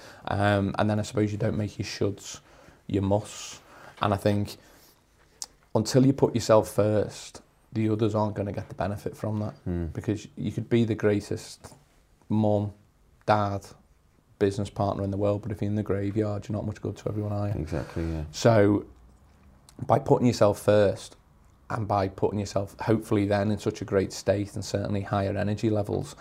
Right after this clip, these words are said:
Speaker 1: everyone else is gonna reap the benefits of
Speaker 2: Yeah,
Speaker 1: that.
Speaker 2: one hundred percent.
Speaker 1: Yeah, and I think, I'll, I think also you will always do more for other people than you would do for yourself, wouldn't you?
Speaker 2: Mm-hmm.
Speaker 1: You know, I know quite a few people who have changed the habit. Even some people have given up smoking, actually, when they've had kids.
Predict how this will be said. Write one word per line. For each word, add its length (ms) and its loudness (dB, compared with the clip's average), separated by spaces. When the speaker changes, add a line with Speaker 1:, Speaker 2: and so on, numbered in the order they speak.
Speaker 1:
everyone 300 4
else 200 -2
is 60 -10
gonna 180 0
reap 180 -2
the 60 -10
benefits 480 2
of 80 -4
Speaker 2:
Yeah, 140 2
Speaker 1:
that. 40 0
Speaker 2:
one 140 -2
hundred 240 -4
percent. 240 -6
Speaker 1:
Yeah, 220 10
and 100 6
I 20 6
think, 240 6
I'll, 280 4
I 60 -2
think 340 4
also 560 6
you 100 0
will 120 8
always 260 8
do 160 2
more 300 0
for 160 0
other 120 -2
people 480 0
than 160 0
you 80 -2
would 160 -6
do 160 2
for 160 -2
yourself, 400 -2
wouldn't 180 -2
you? 80 0
Speaker 2:
Mm-hmm. 100 -4
Speaker 1:
You 80 -6
know, 100 2
I 20 4
know 180 6
quite 220 6
a 40 -2
few 180 0
people 400 -2
who 80 0
have 100 -2
changed 340 0
the 60 2
habit. 360 2
Even 180 2
some 180 -2
people 240 2
have 80 0
given 200 -2
up 100 -6
smoking, 440 -2
actually, 440 2
when 200 0
they've 80 -2
had 200 2
kids. 380 0